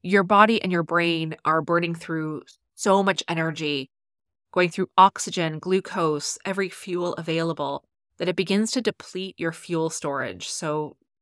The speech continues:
the brain is getting exhausted and tired. And the byproducts of this is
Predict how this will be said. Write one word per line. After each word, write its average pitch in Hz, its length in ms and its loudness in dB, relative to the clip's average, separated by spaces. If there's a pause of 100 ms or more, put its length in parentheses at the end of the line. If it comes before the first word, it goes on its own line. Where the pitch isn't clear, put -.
(200)
the 180 80 -4
brain 202 340 4
is 190 100 -2
getting 156 220 -4
exhausted 147 920 -6
and 156 180 -8
tired. 127 640 -6 (1200)
And 170 580 4 (840)
the 190 100 -2
byproducts 180 800 4
of 151 140 -8
this 147 480 -2 (460)
is 170 640 -2